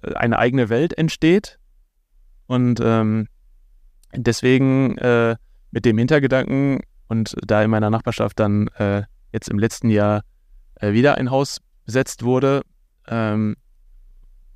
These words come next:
und das Projekt war, was für mich auch ein Bedürfnis, da wieder ab und zu mal vorbeizuschauen.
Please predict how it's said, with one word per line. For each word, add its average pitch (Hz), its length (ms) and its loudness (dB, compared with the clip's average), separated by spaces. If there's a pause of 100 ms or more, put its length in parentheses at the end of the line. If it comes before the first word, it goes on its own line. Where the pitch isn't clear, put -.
(100)
und 110 180 -6
das 104 100 -2
Projekt 110 460 0
war, 113 240 4
was 110 160 -2
für - 160 -8
mich 127 160 4
auch 127 80 4
ein 127 80 0
Bedürfnis, 123 400 2
da 110 240 0
wieder 110 140 0
ab - 80 -6
und 110 100 -6
zu 110 80 -4
mal 104 80 -2
vorbeizuschauen. 131 760 0